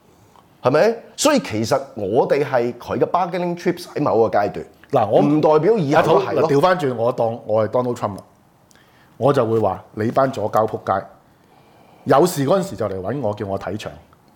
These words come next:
Speaker 1: 噉我學你咋，大佬。
Speaker 2: 冇事嗰陣時，你喺背後就笑我。
Speaker 1: 喂，
Speaker 2: 嗱，佢就係佢噉，
Speaker 1: 係噉㗎啦，
Speaker 2: 佢就係噉講嘛。
Speaker 1: 喂，Donald Trump就係噉嘅性格，噉我咪
Speaker 2: 係啊。
Speaker 1: 做返佢嘅嘢咯。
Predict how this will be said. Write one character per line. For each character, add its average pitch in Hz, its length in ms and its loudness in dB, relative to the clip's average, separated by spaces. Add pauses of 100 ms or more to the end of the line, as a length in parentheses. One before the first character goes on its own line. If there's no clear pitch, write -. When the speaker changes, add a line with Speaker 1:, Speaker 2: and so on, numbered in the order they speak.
(160)
Speaker 1:
噉 151 120 4
我 156 80 6 (280)
學 131 80 4
你 160 60 4
咋， 156 240 6
大 147 140 4
佬。 156 100 4 (100)
Speaker 2:
冇 208 540 6
事 196 200 0
嗰 254 140 4
陣 214 80 -4
時， 139 220 2 (180)
你 156 80 0
喺 254 180 4
背 202 140 4
後 160 140 4
就 151 100 2
笑 151 180 0
我。 151 320 2 (160)
Speaker 1:
喂， 160 120 2
Speaker 2:
嗱， 151 120 6
佢 185 160 4
就 190 80 4
係 170 60 4
佢 240 80 4
噉， - 20 4
Speaker 1:
係 220 40 4
噉 - 20 4
㗎 - 0 -
啦， 214 140 4
Speaker 2:
佢 202 180 4
就 175 80 4
係 156 80 4
噉 180 160 0
講 214 160 4
嘛。 202 60 -2
Speaker 1:
喂， 294 80 4
Donald 302 280 2
Trump 285 240 0
就 220 80 2
係 156 120 2
噉 - 180 0
嘅 240 40 2
性 185 160 -2
格， 175 100 2
噉 208 160 -2 (100)
我 156 60 2
咪 147 160 4
Speaker 2:
係 151 80 8
啊。 147 100 6
Speaker 1:
做 139 80 0
返 202 180 0
佢 160 40 -6 (160)
嘅 139 100 0
嘢 151 40 6
咯。 190 140 -2